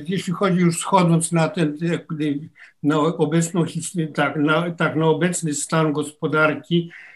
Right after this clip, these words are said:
i na to, co się dzieje w regionach wschodnich, no to jest sprawą oczywistą, że, y, tak, no, że, tak, no, że te wschodnie regiony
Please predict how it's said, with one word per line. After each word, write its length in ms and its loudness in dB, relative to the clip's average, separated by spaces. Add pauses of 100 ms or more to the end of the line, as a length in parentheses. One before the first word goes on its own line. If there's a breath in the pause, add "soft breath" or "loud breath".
(160 loud breath)
i 140 0
na 160 6
to, 160 0
co 160 -2
się 200 -2
dzieje 280 6
w 60 0
regionach 500 2
wschodnich, 560 0
no 160 2
to 180 -2 (440 loud breath)
jest 200 0
sprawą 380 4
oczywistą, 760 4
że, 240 2
y, 320 -2 (100)
tak, 260 2
no, 180 2
że, 280 2 (400 soft breath)
tak, 200 2
no, 320 2
że 140 2
te 140 2
wschodnie 500 4
regiony 680 6